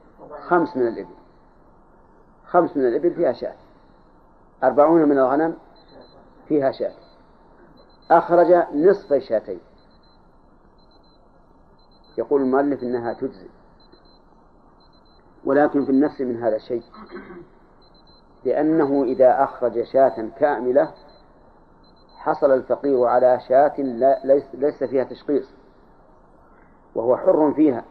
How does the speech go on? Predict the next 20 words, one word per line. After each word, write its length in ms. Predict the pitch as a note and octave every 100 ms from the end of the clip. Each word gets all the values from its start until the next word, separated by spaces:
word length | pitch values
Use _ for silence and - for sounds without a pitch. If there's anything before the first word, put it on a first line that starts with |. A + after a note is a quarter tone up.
| - - -
يبيع 300 | G2 C#3 C3
ويشتري 500 | A2 B2 - D#3+ D3
ويهب 440 | B2 B2+ C#3 D3 - - - - _ - _ _ _ _ _ _ _ _ _ -
ويتصدق. 680 | B2 C3+ - C#3 - - -
أما 220 | D3+ D#3+
إذا 340 | D#3 D3+ D3+ - - - - _ -
أعطي 440 | D#3 D3+ - C3+ C3
نصف 360 | E3+ - -
شاتين 560 | C3 - A2+ A#2+ C#3 D#3+ _ _ _ _ _ _ _ _ _ _ _ _ _ -
فإنه 360 | A#2+ C3+ B2+ B2+
يكون 320 | A#2+ C#3+ C3+
مرتبطا 440 | A#2+ D3 C3 B2
بمن؟ 480 | B2 C#3+ C#3 C#3+ D3+ - - _ _ _ _ _ _ - -
بشريكه، 540 | C#3+ - E3+ F3 - - - _ _ _ _ _ _ _
وربما 440 | A2+ B2+ A2+ D3 D#3
يؤذيه 360 | D3 F#3 D#3+
هذا 100 | -
الشريك 460 | C#3 - A#2+ A2+ -
و-، 140 | A#2 A#2+
و-، 60 | -